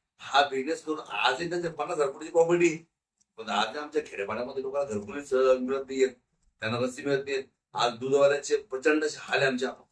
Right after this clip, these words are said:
अ, आमदार संतोषरावजी दानवे साहेबांनी कधी विधान भवनामध्ये एवढ्या निश्चित पावसाळ्यात कधी आवाज उचललाच नाही. आमच्या भागातल्या शेतकऱ्यांचे काय हाल आहे?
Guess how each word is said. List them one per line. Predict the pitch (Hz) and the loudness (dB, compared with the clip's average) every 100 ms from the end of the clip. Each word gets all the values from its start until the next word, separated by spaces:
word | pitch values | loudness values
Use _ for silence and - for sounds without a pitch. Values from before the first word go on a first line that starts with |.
| _ _ | _ _
अ, | 107 | -8
आमदार | 107 107 107 123 - | -6 -4 -4 -4 -6
संतोषरावजी | 123 107 98 - 135 139 135 135 131 | -8 -2 -2 -2 -2 0 0 0 -2
दानवे | 127 123 | -6 -6
साहेबांनी | 131 123 127 | -6 -4 -4
कधी | 131 151 156 | -2 -2 -2
विधान | 151 156 | -6 -8
भवनामध्ये | 147 120 135 147 147 135 - _ - | -4 -2 -2 2 2 2 -8 _ -6
एवढ्या | 110 127 151 | 2 8 8
निश्चित | 156 156 151 | 8 -2 -6
पावसाळ्यात | 156 151 151 151 160 | -2 0 2 0 -2
कधी | 160 | -2
आवाज | 127 147 | 2 2
उचललाच | 156 160 170 196 | 0 0 4 6
नाही. | 190 180 - _ _ _ | 6 4 -2 _ _ _
आमच्या | 113 123 147 | -6 -2 0
भागातल्या | 117 117 123 | 0 -2 -4
शेतकऱ्यांचे | - 127 135 127 | -6 -2 -2 2
काय | 139 | 6
हाल | 139 | 8
आहे? | 139 | 6